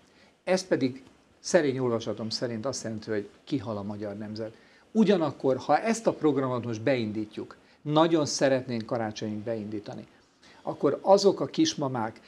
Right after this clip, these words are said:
akik nem szeretnék az abortuszt, de nem tudnának hova vinni azt a babát, mert szigorú anyuk azt mondta, „Ilyen gyereket ide nem hozol nekem, akkor menj világgá, csinálj, amit akarsz, vetesd el a gyereket.” Viszont ha el tudja hozzánk hozni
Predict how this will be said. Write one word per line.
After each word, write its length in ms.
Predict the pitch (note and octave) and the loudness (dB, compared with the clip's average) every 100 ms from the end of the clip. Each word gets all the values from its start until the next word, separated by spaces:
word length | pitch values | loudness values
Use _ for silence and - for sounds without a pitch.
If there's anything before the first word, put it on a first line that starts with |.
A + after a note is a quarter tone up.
| - | -12
akik 320 | - D#3 D#3+ - | -6 -2 -2 0
nem 260 | E3+ A#3+ | 2 2
szeretnék 720 | - - G3 D#3+ C#3+ C#3+ C3+ | 0 4 4 4 2 0 2
az 140 | C#3 C3 | 2 4
abortuszt, 800 | C#3+ C#3 C3+ C3+ B2 - - - - | 4 4 2 2 -4 -4 -12 -20 -16
de 300 | D3+ F#3+ F#3 - | 4 4 4 -2
nem 340 | G3 B3+ C#4 - | 2 4 4 2
tudnának 640 | G3+ D3 D#3+ F3 G3 G3+ | 0 2 0 0 -2 -4
hova 300 | - A3+ G#3 | 0 4 4
vinni 240 | F3 F3 | 4 0
azt 200 | E3 D#3 | 0 0
a 80 | E3 | 2
babát, 380 | D#3+ F#3 D#3 C3 | 4 4 4 2
mert 280 | D3+ D3+ - - - - _ _ _ | 0 -2 -4 -14 -20 -20 _ _ _
szigorú 400 | - A#3+ G3 F#3 | 0 4 6 6
anyuk 300 | F3+ F3 E3+ | 6 4 4
azt 200 | F#3 F#3+ | 4 2
mondta, 280 | D#3+ E3+ D#3 - - - _ _ | 2 0 0 -12 -20 -20 _ _
„Ilyen 260 | G#3 G#3 F3 | 4 6 8
gyereket 460 | E3+ D#3 D#3+ D3 | 6 6 2 2
ide 220 | D#3 C3+ B2 | 2 2 2
nem 220 | F3+ G#3+ | 2 2
hozol 300 | G#3 E3 F3+ | 2 4 2
nekem, 320 | D#3+ D#3+ D#3+ | 2 0 2
akkor 280 | D#3 - D3 | 2 2 2
menj 220 | D#3+ D3+ | 2 2
világgá, 520 | D#3 F#3+ E3 C#3+ C#3+ | 4 6 4 4 0
csinálj, 380 | C3+ E3 C#3+ C3 | 2 0 2 0
amit 180 | A#2+ A2+ | 0 0
akarsz, 340 | F3 D#3 C3+ | 2 2 2
vetesd 320 | C#3+ C3 A2+ | 2 0 -2
el 80 | A#2+ | -4
a 60 | G#2+ | -4
gyereket.” 420 | G#2+ G2 F#2+ G#2+ - _ _ _ _ _ _ _ - | -4 -6 -8 -12 -14 _ _ _ _ _ _ _ 0
Viszont 300 | E3+ B3 - | 4 4 4
ha 120 | E3+ | 4
el 220 | G3+ A3 | 6 4
tudja 260 | G#3 E3+ E3 | 2 4 6
hozzánk 480 | E3+ C#3 D3 C#3 | 4 2 2 0
hozni 460 | - C#3+ B2 G#2 G#2+ | 0 2 2 0 -10